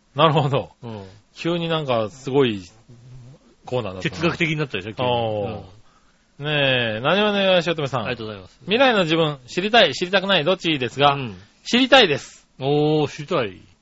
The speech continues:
Speaker 1: 四月から移動か残留か気になります。
Speaker 2: そこ？
Speaker 1: <laughs>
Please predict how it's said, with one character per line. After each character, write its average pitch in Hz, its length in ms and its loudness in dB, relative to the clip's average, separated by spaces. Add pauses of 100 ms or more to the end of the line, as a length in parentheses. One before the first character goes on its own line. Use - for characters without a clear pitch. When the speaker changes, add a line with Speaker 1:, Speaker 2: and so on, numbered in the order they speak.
(180)
Speaker 1:
四 - 160 -4
月 269 200 8
か 247 100 0
ら 170 140 4
移 151 100 -4
動 233 200 4
か 226 100 2
残 208 220 4
留 208 120 0
か 190 100 0
気 - 140 -4
に 196 60 2
な 185 100 -2
り 175 60 2
ま 151 100 4
す。 - 260 -8 (280)
Speaker 2:
そ - 200 -4
こ？ 285 380 0
Speaker 1:
<laughs> 214 80 2